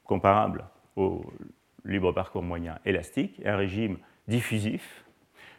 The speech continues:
où on va avoir, euh, une taille du système plus grande que le libre parcours moyen élastique, mais toujours plus petit que L phi. Donc ceci est représenté, disons, schématiquement ici, c'est un schéma que j'ai emprunté à ces, à ces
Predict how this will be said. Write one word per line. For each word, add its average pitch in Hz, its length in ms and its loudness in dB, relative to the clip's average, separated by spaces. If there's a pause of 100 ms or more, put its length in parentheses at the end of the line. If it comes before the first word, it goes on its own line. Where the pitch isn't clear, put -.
où 131 180 6
on 113 120 8
va 101 220 10
avoir, 113 540 4 (540)
euh, 87 80 0
une 90 160 -2
taille 120 220 10
du 107 100 2
système 101 540 -2 (220)
plus 147 140 6
grande 143 340 8
que 120 80 2
le 107 100 2
libre 104 180 -2
parcours 98 200 -4
moyen 95 240 0
élastique, 87 480 -2
mais 110 180 0
toujours 127 400 0
plus 107 100 -2
petit 131 220 -2
que - 100 0
L 92 140 4
phi. - 180 -14 (1080)
Donc 85 160 -6 (120)
ceci 98 240 -6
est 85 260 -2 (160)
représenté, 90 540 -8
disons, 82 220 -8
schématiquement 90 580 -4
ici, 147 360 -4 (140)
c'est - 80 -16
un 95 40 -16
schéma 90 320 -4
que 87 60 -10
j'ai 92 80 -6
emprunté 87 400 -4
à 85 80 -2
ces, 80 220 -12 (800)
à 82 80 -12
ces - 200 -14